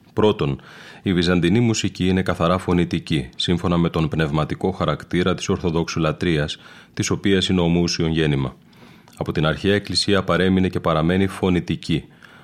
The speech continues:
Ουδέποτε εισήλθαν όργανα στη λατρεία, αφού η ελληνική παράδοση θέλει να προβάλλεται ο λόγος, κατά την Πυθαγόριο αντίληψη, με φυσικά και όχι τεχνητά μέσα.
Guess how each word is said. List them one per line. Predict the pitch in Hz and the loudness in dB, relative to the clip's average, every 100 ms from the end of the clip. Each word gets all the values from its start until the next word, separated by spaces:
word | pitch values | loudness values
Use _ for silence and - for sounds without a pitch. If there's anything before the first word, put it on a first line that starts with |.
| - | -6
Ουδέποτε | 92 98 110 113 101 | -2 0 0 0 0
εισήλθαν | 92 98 92 92 87 | 0 -2 0 0 0
όργανα | 95 92 82 80 | 0 0 2 -2
στη | - | -2
λατρεία, | 76 73 - 95 98 | -4 -4 -2 0 2
αφού | 87 - 90 | 2 0 0
η | 87 | 2
ελληνική | 78 76 73 | 2 0 -2
παράδοση | 104 90 92 90 76 - 80 - - - - | 0 2 2 2 -2 -2 -4 -6 -20 -20 -4
θέλει | 107 101 | 0 2
να | 98 | 0
προβάλλεται | - 87 78 95 101 101 95 | 0 0 4 4 2 0 2
ο | 85 | 4
λόγος, | 87 85 71 67 - | 4 2 0 -2 -6
κατά | - 78 | -8 -6
την | 76 76 | -2 0
Πυθαγόριο | 76 73 73 80 80 73 | 0 0 0 2 2 2
αντίληψη, | 69 80 92 95 - 92 - - - | 0 0 0 0 -2 -6 -10 -20 -12
με | - | -6
φυσικά | 95 95 92 - 90 95 | -4 -2 -4 0 2 2
και | 92 | 2
όχι | 92 - | 0 0
τεχνητά | 87 82 80 82 | -4 -2 0 2
μέσα. | 80 80 - 69 - | 2 0 0 -4 -12